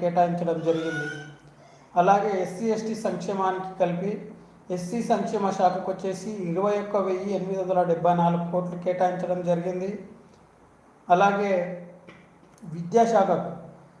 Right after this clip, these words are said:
so మనకు మెయిన్గా విద్యాశాఖ చూసుకున్నట్లయితే ఇరవై ఒక్క వెయ్యి మూడు వందల ఎనభై తొమ్మిది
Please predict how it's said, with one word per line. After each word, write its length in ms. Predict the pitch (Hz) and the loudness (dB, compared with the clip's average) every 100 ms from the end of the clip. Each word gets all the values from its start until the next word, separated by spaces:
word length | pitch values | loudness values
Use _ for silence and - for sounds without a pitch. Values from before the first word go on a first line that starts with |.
| - | -10
so 80 | 190 | 0
మనకు 280 | 180 180 180 175 170 | 2 2 2 2 2
మెయిన్గా 280 | 180 214 214 196 | 2 4 2 2
విద్యాశాఖ 440 | 175 226 214 214 202 190 | 2 4 4 2 0 -4
చూసుకున్నట్లయితే 680 | 190 202 180 170 170 175 208 - - - - - - - | -6 0 0 2 2 2 -2 -6 -12 -18 -20 -20 -14 -4
ఇరవై 280 | 180 233 233 | 4 8 8
ఒక్క 140 | 233 226 214 | 6 4 4
వెయ్యి 260 | 208 214 220 196 | 0 -2 -2 0
మూడు 160 | 220 | 2
వందల 280 | 214 202 202 190 | 2 2 4 4
ఎనభై 180 | 185 196 190 | 2 -2 -2
తొమ్మిది 240 | 185 170 | -4 -6